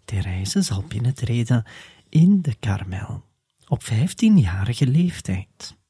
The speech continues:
Dat is natuurlijk zeer jong, maar met toestemming van de vader, ook van de voogd, haar nonkel Isidore, en dan ook met de goedkeuring van de bisschop en van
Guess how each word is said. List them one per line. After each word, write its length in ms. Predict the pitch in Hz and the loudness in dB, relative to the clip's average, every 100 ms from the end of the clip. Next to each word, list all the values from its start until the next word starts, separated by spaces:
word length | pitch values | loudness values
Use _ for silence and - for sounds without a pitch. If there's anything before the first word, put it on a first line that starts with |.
| _ _ - - - - - | _ _ -20 -20 -20 -20 -4
Dat 140 | 135 | 2
is 160 | 180 - | 2 6
natuurlijk 520 | 147 - 156 131 - | 6 6 4 2 -4
zeer 340 | - 107 98 | -6 -4 -4
jong, 420 | 139 185 208 208 113 | 2 4 4 0 2
maar 320 | 127 208 220 | 4 4 4
met 280 | 120 104 - - | 2 0 -6 -4
toestemming 680 | 98 92 - 131 135 123 127 | -2 -2 -2 2 2 2 -2
van 220 | 90 69 | -4 -4
de 120 | 113 | -4
vader, 600 | - 156 180 185 196 - - - - | 2 6 6 8 6 4 -10 -20 -8
ook 220 | - 180 - | 2 2 4
van 220 | 120 - | -4 -2
de 140 | 120 | -2
voogd, 760 | 127 156 226 254 - - - - _ _ | 2 2 4 0 -6 -12 -14 -14 _ _
haar 360 | _ - 104 107 | _ -8 -8 -4
nonkel 500 | 104 123 135 120 104 - | 0 2 2 0 0 -4
Isidore, 760 | 98 85 107 147 196 202 - - - - - | -8 -6 0 2 4 2 -2 -14 -20 -20 0
en 120 | 170 | 4
dan 180 | 156 147 - | 6 6 6
ook 240 | 156 143 | 4 6
met 140 | 123 | 2
de 100 | 120 | 0
goedkeuring 840 | 107 156 - - 127 107 127 92 - | -2 -2 -2 -8 -6 -6 -6 -6 -6
van 180 | 151 147 | -8 -6
de 100 | 120 | -2
bisschop 560 | 160 190 - 151 - - | 0 0 2 0 0 0
en 280 | 220 247 | 2 2
van 320 | 214 175 175 | 2 2 2